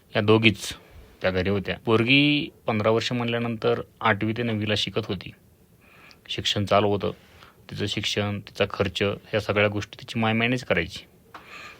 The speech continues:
आता सगळं मजेत होतं. मायलेकीचं सगळं काही चांगलं चालू होतं आणि बाप नसल्यामुळं काय म्हणा, एक वे-, आपण स्पष्ट बोलतो, कारण बाप नसलं तर थोडं लेकरांना आळा कमीच राहतो,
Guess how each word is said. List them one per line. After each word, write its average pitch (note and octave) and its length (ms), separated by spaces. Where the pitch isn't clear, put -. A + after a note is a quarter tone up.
आता C#3 420
सगळं B2 240
मजेत A2+ 320
होतं. G#2 260
मायलेकीचं G2 560
सगळं G2+ 260
काही G2+ 160
चांगलं G2 300
चालू G2 240
होतं - 420
आणि G2+ 360
बाप G2 300
नसल्यामुळं G#2+ 640
काय F2 140
म्हणा, G#2+ 300
एक G#2+ 240
वे-, G#2+ 180
आपण G#2+ 420
स्पष्ट - 420
बोलतो, G2 300
कारण G#2+ 200
बाप A2 240
नसलं C#3 360
तर C#3+ 140
थोडं C#3 180
लेकरांना A#2 640
आळा G#2 240
कमीच A2 320
राहतो, - 240